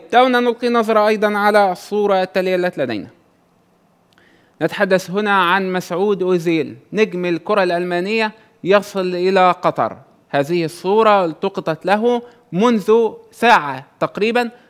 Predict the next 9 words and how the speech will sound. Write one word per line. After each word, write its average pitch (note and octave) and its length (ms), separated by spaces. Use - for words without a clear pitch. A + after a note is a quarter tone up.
نشرها F#3 460
على F3 280
صفحته E3 600
على D#3+ 260
السوشيال F#3+ 580
ميديا، A3 360
يقول G3+ 360
بأنه F3+ 420
الآن A3+ 520